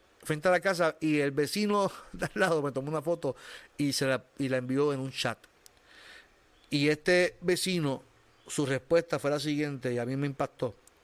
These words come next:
Eh, porque aunque lo hicimos en forma de broma, pero siempre uno impacta. "Por eso vienen las bendiciones, por ayudar al prójimo".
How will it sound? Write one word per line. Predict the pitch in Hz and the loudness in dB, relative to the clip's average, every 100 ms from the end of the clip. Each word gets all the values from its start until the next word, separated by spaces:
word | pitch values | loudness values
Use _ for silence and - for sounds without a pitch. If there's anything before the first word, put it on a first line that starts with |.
| _ - - _ _ | _ -20 -20 _ _
Eh, | - 127 120 117 123 - | -4 -2 -2 -4 -6 -6
porque | 143 127 131 | -6 -4 -2
aunque | 127 123 135 | -4 -4 -4
lo | 127 | -4
hicimos | 117 147 165 | -2 0 0
en | 170 | 0
forma | 170 175 165 | 0 0 0
de | |
broma, | 180 208 185 151 | 2 2 0 -2
pero | 143 131 | -2 -2
siempre | 147 147 151 151 | -4 -4 -2 -2
uno | 143 147 143 | -2 -2 -4
impacta. | 135 135 120 - 110 - - - - - _ _ | -4 -6 -6 -10 -12 -12 -20 -20 -20 -20 _ _
"Por | 151 151 | 4 6
eso | 175 - 190 | 4 4 2
vienen | 175 185 185 | 2 4 2
las | 156 | 4
bendiciones, | 156 139 - 165 131 98 - _ _ _ _ _ _ _ | 0 0 0 0 -2 -8 -16 _ _ _ _ _ _ _
por | 156 143 | 2 2
ayudar | 139 135 143 | 2 2 2
al | 131 | 0
prójimo". | 131 120 113 101 | -2 -4 -6 -10